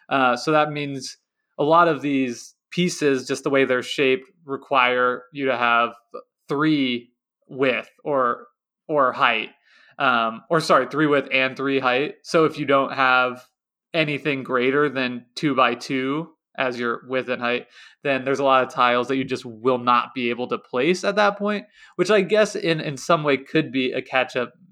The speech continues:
mechanism in the slightest possible way, where if a lot of those pieces are remaining at the end, the person who didn't complete the seven-by-seven,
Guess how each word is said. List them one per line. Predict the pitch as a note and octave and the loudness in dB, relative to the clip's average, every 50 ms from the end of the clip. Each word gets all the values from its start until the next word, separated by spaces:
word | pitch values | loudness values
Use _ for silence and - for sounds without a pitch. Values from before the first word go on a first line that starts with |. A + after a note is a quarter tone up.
| _ - A#2+ A#2+ B2+ | _ -20 -14 -6 -2
mechanism | C#3 C3 B2+ C#3 B2+ B2 A#2+ C3 C3 B2 | -2 -2 -2 -4 -6 -6 -6 -8 -8 -8
in | C3 C3+ B2 B2 A#2+ | -12 -14 -12 -12 -14
the | B2+ A#2 | -14 -14
slightest | - - - D3+ C3 C3 B2 B2 B2 - - | -10 -4 0 2 2 2 0 -2 -4 -4 0
possible | C#3 C3 B2 - - B2+ A#2+ A#2+ | 0 0 0 0 -4 -8 -6 -4
way, | A#2+ A#2+ A#2+ A#2+ A#2+ A#2+ A#2+ _ _ _ _ _ | -2 -2 -2 -2 -2 -4 -6 _ _ _ _ _
where | - C#3+ C#3 C#3 | 0 2 2 2
if | C3+ C3+ | 4 4
a | |
lot | C3+ C3+ C3 C3 | 4 4 4 4
of | B2+ | 4
those | B2+ B2 - | 2 -2 -4
pieces | - - C#3 B2 C3+ C3+ B2 | -4 -4 -4 -2 -2 0 2
are | B2+ A#2+ A#2 | 2 2 2
remaining | A#2 A#2+ A2+ A#2 A#2+ A#2+ A#2+ A#2+ A#2+ A#2+ A#2 | 0 -4 -4 -4 -2 -2 -2 -2 -4 -4 -4
at | A#2+ A#2 - | -6 -8 -8
the | A#2+ - C3+ | -10 -6 -4
end, | C#3 C3+ C3 C3 B2+ B2+ B2+ _ _ _ _ _ _ _ - | -2 -2 -2 -2 -4 -8 _ _ _ _ _ _ _ _ -14
the | - A#2+ | -14 -12
person | - - C#3 C3 - - C3 B2 | -6 -4 -4 -4 -4 -8 -8 -8
who | B2 A#2+ G#2+ _ _ _ _ _ | -8 -10 -12 _ _ _ _ _
didn't | - D3 C#3+ C#3 C3+ C3 - - | -2 0 2 2 2 0 -2 -6
complete | - C3+ A#2+ B2 A#2+ A#2 - | -14 -12 -8 -6 -6 -6 -6
the | A#2+ | -8
seven-by-seven, | - - A#2+ A2+ A2+ A#2 A#2 A2 - - B2+ A#2 A2 A#2 A#2+ A#2 A2+ A#2 | -6 -4 -4 -4 -4 -6 -6 -6 -4 -4 -4 -4 -2 -4 -6 -6 -8 -12